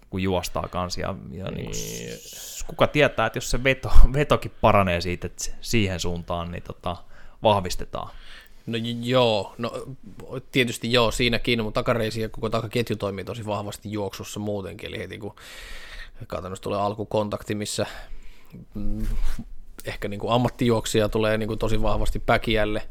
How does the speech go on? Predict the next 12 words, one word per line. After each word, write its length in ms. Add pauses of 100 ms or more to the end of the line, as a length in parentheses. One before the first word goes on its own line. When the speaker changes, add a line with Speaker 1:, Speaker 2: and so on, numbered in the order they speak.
(200)
Speaker 1:
Mm. 200 (140)
Speaker 2:
alas 400
ja 100
tota, 300 (180)
vähän 200
heikompi 420
juoksija 420
voi 140
tulla 180
kantapäälle, 640
mut 240
et 200